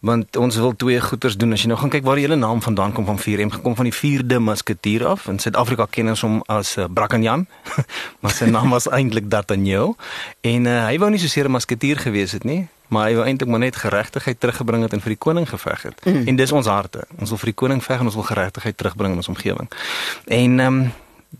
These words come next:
Speaker 1: deel van geregtigheid terugbring is, hoe veg ons vir mense wat nie vir hulle self kan veg nie, en veral goed wat gebeur in ons samelewing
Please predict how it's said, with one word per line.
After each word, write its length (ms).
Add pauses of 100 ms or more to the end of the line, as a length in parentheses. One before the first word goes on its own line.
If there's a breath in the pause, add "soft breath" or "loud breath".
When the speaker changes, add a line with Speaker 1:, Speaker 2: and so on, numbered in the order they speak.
Speaker 1:
deel 260
van 200
geregtigheid 580
terugbring 360
is, 80
hoe 160
veg 480
ons 260
vir 120
mense 500
wat 160
nie 100
vir 120
hulle 100
self 200
kan 140
veg 320
nie, 180 (500 loud breath)
en 140
veral 320
goed 380
wat 200
gebeur 380
in 80
ons 120
samelewing 540